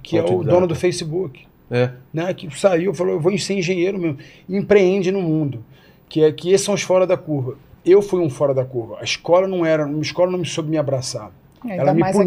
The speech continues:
Speaker 1: punia.
Speaker 3: no Brasil,
Speaker 2: É.
Speaker 3: né?
Speaker 1: Ela me punia. Eu era, jogava tênis, competia, eu tinha que viajar. Eu chegava, a pessoa, "Ah, o que você tava fazendo? Não quero saber se você tava jogando tênis."
Speaker 2: Não
Speaker 1: Me
Speaker 2: entendia.
Speaker 1: dava um C. Enfim, e-, eu acho que eu sou um, eu era um gênio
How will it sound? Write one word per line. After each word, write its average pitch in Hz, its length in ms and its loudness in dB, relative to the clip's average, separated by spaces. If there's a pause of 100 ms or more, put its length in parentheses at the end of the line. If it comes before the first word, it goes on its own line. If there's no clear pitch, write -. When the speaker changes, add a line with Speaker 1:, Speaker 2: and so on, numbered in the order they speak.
Speaker 1:
punia. 185 80 6
Speaker 3:
no 160 120 6
Brasil, 180 580 -2
Speaker 2:
É. 190 60 -6
Speaker 3:
né? 180 220 -6
Speaker 1:
Ela 190 160 -2
me 185 140 2
punia. 226 480 -2
Eu 151 100 2
era, 151 140 2
jogava 147 380 2
tênis, 160 340 0
competia, 160 640 -4
eu - 20 -4
tinha 160 180 -4
que 135 100 -6
viajar. 143 440 2
Eu 160 80 2
chegava, 160 460 0
a - 20 0
pessoa, 175 260 -6
"Ah, 180 40 -6
o - 20 -14
que 170 100 -12
você - 80 -10
tava 170 180 -2
fazendo? 160 300 -4
Não 156 80 -6
quero 170 160 -4
saber 156 280 -4
se - 40 -12
você 160 60 -4
tava 151 120 -2
jogando 147 140 -4
tênis." 147 260 -4 (220)
Speaker 2:
Não 117 100 -4
Speaker 1:
Me 131 80 2
Speaker 2:
entendia. 143 160 4
Speaker 1:
dava 170 220 6
um 160 60 4
C. 160 580 4 (480)
Enfim, 190 320 -2 (800)
e-, 165 160 0
eu 185 140 8
acho 196 240 4
que 214 60 -2
eu 202 80 6
sou 208 200 -2
um, 202 200 -2
eu 165 100 6
era 180 100 8
um 202 80 4
gênio 196 800 2